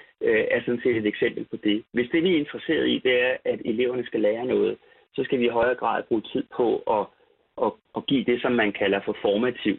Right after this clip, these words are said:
øh, et feedback og formativ evaluering. Som, det betyder grundlæggende, at du, du giver en feedback eller en evaluering, som eleven,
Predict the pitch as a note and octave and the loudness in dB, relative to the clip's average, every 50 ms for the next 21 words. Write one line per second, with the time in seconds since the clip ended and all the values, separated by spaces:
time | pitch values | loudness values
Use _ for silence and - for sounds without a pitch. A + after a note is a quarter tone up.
0 | _ _ _ _ - - G#2+ F#2+ F2+ F2+ F2+ E2+ F2 F2+ - - A2 G2+ - - | _ _ _ _ -8 -4 -2 0 2 2 0 0 -2 -4 -2 0 -2 -2 -2 -6
1 | - - - - - - A2 - - G#2 G#2 G2+ - - - A2 G#2 A2 A#2 A#2 | -18 -14 -14 -12 -6 -6 -4 0 0 0 0 0 -2 -4 -2 0 0 0 -2 -2
2 | - A2 - G2+ F#2+ G2 G2 F2+ F#2 G2+ - A2+ G2+ - - - - B2 A2+ A#2 | -2 -2 0 0 0 2 0 0 -2 -4 -4 -6 -6 -6 -6 -4 -4 -2 -2 0
3 | - - C3+ A#2 A2 - B2+ A2+ A2+ A2+ A2 - - G2+ - - - - A2+ G#2 | 0 2 2 2 2 2 0 0 2 0 0 0 0 0 0 0 0 0 -2 -2
4 | - - - _ _ _ _ _ _ _ _ - - A#2+ - - D3+ D3 C3+ A2 | -2 -4 -14 _ _ _ _ _ _ _ _ -6 -6 -4 0 2 2 2 2 2
5 | B2 A2+ A#2 - - G#2+ - - G#2+ G#2+ A2+ A#2+ - - A#2+ G#2+ G#2+ F#2+ G#2 G2 | 0 -2 -2 -2 -4 -4 -2 0 0 2 2 0 -2 -2 -2 0 0 0 2 0
6 | F#2+ G2 G2+ G#2+ A#2 A#2 A#2 A2+ A#2 A2+ A2 _ - - - A#2+ G#2+ G#2 G2+ - | 2 2 2 2 2 0 0 -2 -2 -4 -6 _ -10 -4 0 0 2 2 2 0
7 | A2+ G#2+ G2+ A#2 C3 C3+ - - B2 G#2+ | 0 0 2 2 0 0 0 0 -4 -6